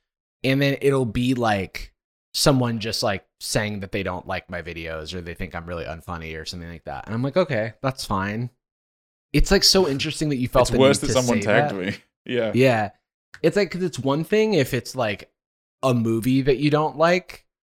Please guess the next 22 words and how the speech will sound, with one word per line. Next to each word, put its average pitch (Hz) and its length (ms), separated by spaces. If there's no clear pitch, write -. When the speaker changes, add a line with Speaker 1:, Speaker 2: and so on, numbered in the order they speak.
Speaker 1:
but 156 120
it's 170 140
another 135 280
thing 175 160
if 165 120
it's 131 160
just, 135 160
like, 127 220
a 117 120
person, 98 600
you 139 140
know, 156 120
Speaker 2:
Mm-hmm, 147 100
Speaker 1:
and 156 80
you're 160 100
Speaker 2:
yeah. 156 60
Speaker 1:
like, 147 240
casting, 135 680
you 123 220
know, 110 300
y-, 113 200
y-, 87 280